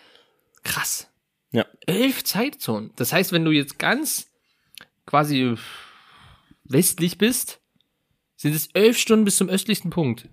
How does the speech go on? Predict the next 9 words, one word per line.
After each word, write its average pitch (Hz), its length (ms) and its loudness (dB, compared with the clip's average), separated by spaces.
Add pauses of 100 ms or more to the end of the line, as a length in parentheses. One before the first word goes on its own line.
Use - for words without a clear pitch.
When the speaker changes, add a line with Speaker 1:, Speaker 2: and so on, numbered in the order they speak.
(140)
Speaker 1:
Unterschied. 123 480 -2 (2000)
Speaker 2:
Ob - 300 -6
das 95 220 0
jeweils 110 360 2
nur 113 80 2
eine 98 100 2
Stunde 127 320 0
ist, - 220 -2
be-, - 180 -10